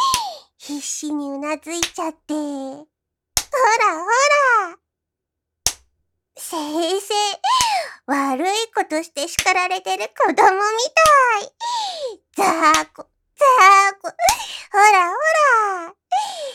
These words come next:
ら。あれ？先生、これは何？なんで、お尻叩かれてるのに、おち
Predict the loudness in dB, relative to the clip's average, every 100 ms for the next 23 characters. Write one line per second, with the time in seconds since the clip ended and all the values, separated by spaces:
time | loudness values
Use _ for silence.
0 | -8 -8 _ _ _ _ _ _ _ _
1 | _ _ _ _ _ _ _ -4 -4 -4
2 | -10 -12 -8 -6 -6 -8 -12 _ _ _
3 | _ _ _ -12 -8 -6 -6 -8 -6 -4
4 | -2 -4 -8 _ _ _ _ _ -6 -4
5 | -2 0 0 0 0 0 -2 -6 -6 -4
6 | -6 _ _ _ _ _ _ _ _ _
7 | _ _ _ _ -10 -6 -2 0 0 -2
8 | -4 -4 -2 0 -2 -4 -10 _ _ _
9 | -12 -10 -8 -8 -10 -10 -12 -12 -10 -4
10 | -4 -4 -6 -10 -12 -14 -12 -8 -6 -4
11 | -6 -8 -12 _ _ _ _ _ _ -16
12 | -14 -8 -6